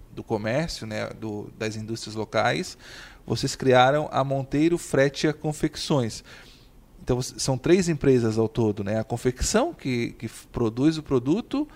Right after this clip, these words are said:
a loja que vende o produto que co-, que, que vem dessa confecção, mais um mix de produtos selecionados, mas também com a mesma qualidade e com o mesmo preço. E tem um que é mais segmentado, que é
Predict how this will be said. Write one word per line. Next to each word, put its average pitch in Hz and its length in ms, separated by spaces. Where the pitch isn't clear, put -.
a 120 120
loja 156 380
que 160 140
vende 160 340
o 180 40
produto 151 420
que - 120
co-, - 180
que, 120 400
que 113 220
vem 120 200
dessa 143 220
confecção, 139 500
mais 147 320
um 147 60
mix 143 440
de 113 80
produtos 123 400
selecionados, 120 840
mas 117 160
também 120 220
com 120 100
a 110 40
mesma 123 260
qualidade 113 540
e 113 40
com 113 120
o - 20
mesmo 113 260
preço. 143 540
E 151 100
tem 190 180
um 220 140
que - 260
é 208 300
mais 190 220
segmentado, 190 720
que - 180
é 190 160